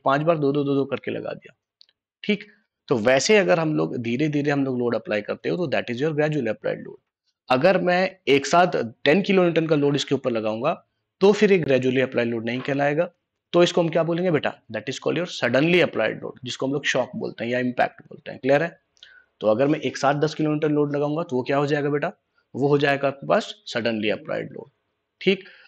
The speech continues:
अगर उसी दस किलो को अगर मैं तोड़ तोड़ के लगाऊंगा तो that is called your gradually applied load। Is this clear to everyone? Is this clear to everyone? क्या ये बात क्लियर हुई? ठीक,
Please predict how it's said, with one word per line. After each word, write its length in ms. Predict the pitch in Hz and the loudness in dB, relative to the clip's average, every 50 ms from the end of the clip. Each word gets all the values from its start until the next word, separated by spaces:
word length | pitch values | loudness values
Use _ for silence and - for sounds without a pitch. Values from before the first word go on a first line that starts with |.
| _ - | _ 0
अगर 240 | 131 131 156 190 190 | 2 4 4 4 4
उसी 320 | - - 139 - 190 220 | 2 -2 -2 0 2 4
दस 180 | 185 185 180 180 | 4 4 2 2
किलो 260 | - 180 147 131 117 | 2 2 2 2 2
को 140 | 110 - 147 | 0 -2 -2
अगर 240 | - - 143 139 151 | -2 -2 0 0 0
मैं 180 | 156 165 165 - | -2 -2 -2 2
तोड़ 200 | - 160 190 190 | 4 4 4 4
तोड़ 180 | - 185 175 | 4 2 2
के 100 | 160 165 | 2 2
लगाऊंगा 520 | 151 131 113 110 104 107 110 123 135 113 98 104 - _ _ _ _ _ _ _ _ - | 0 0 2 0 0 0 0 -2 -2 -2 -2 -4 -8 _ _ _ _ _ _ _ _ -6
तो 80 | 135 | -2
that 220 | 117 123 123 117 165 | 0 0 0 2 0
is 120 | 165 160 | -2 -2
called 240 | - - 143 135 131 | -4 -4 -2 -2 0
your 100 | 143 156 | -2 0
gradually 440 | 143 120 107 101 104 110 - - - | 0 0 0 0 -2 -4 -8 -8 -8
applied 360 | - - - 76 80 90 - | -10 -10 -10 -10 -10 -10 -10
load। 160 | - - - - _ _ _ _ _ _ _ _ _ _ _ | -14 -18 -18 -20 _ _ _ _ _ _ _ _ _ _ _
Is 160 | - 131 120 135 | -6 -4 -2 -2
this 120 | 131 - - | -4 -4 -2
clear 180 | 135 135 135 | -2 -2 -2
to 120 | 131 135 135 | -2 -2 -4
everyone? 300 | 131 127 127 127 139 156 - _ _ _ _ _ _ _ _ _ _ _ _ _ _ _ _ _ _ _ _ _ _ _ - | -4 -4 -6 -8 -10 -10 -12 _ _ _ _ _ _ _ _ _ _ _ _ _ _ _ _ _ _ _ _ _ _ _ -16
Is 100 | 120 113 | -10 -6
this 140 | 147 135 - | -6 -4 -2
clear 180 | 139 139 139 | 0 0 0
to 120 | 131 139 131 | 0 0 -2
everyone? 300 | 131 131 131 131 143 151 156 _ _ _ _ _ _ _ _ _ _ _ _ _ _ _ _ - _ _ _ _ _ - | -2 -4 -4 -6 -8 -10 -12 _ _ _ _ _ _ _ _ _ _ _ _ _ _ _ _ -20 _ _ _ _ _ -4
क्या 100 | - 117 | -2 -2
ये 80 | 117 | 0
बात 220 | 110 113 117 120 - | 0 0 -2 -2 -2
क्लियर 240 | - 131 127 131 - | 0 0 0 0 -2
हुई? 240 | 120 127 151 160 - _ _ _ _ _ _ _ _ _ _ _ _ _ _ _ _ _ _ _ _ - | -6 -8 -10 -12 -18 _ _ _ _ _ _ _ _ _ _ _ _ _ _ _ _ _ _ _ _ -2
ठीक, 220 | - 156 170 - | 0 0 0 0